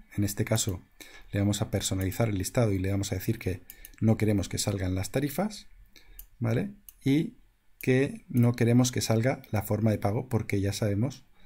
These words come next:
que, eh, están pagados con bonos, ¿vale? Le damos a guardar,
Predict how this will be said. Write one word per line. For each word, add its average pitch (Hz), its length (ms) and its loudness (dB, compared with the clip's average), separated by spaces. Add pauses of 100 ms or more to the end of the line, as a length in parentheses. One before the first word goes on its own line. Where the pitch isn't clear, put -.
(540)
que, 113 360 0 (100)
eh, 92 540 -2
están 95 240 0
pagados 98 320 0
con 90 220 0
bonos, - 360 -10 (140)
¿vale? 165 280 -6 (1200)
Le 101 160 0
damos 95 560 2 (640)
a 90 300 -2
guardar, 104 440 0